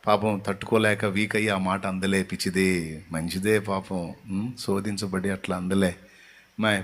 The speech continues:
పో, అర్థం చేసుకున్నా లేపో అని ఆమెతోనే జీవించి పిల్లల్ని కన్నాడు. ఇక్కడ ఏబు విషయంలో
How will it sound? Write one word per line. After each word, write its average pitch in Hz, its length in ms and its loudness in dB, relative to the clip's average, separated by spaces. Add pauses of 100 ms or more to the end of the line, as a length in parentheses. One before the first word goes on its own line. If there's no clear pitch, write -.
పో, 127 120 0
అర్థం 110 300 0
చేసుకున్నా 113 400 0
లేపో 104 360 -4 (180)
అని 107 180 2
ఆమెతోనే 120 520 4
జీవించి 117 420 -2
పిల్లల్ని 92 400 2
కన్నాడు. 76 460 -2 (2750)
ఇక్కడ 156 180 6
ఏబు 143 400 12
విషయంలో 185 880 6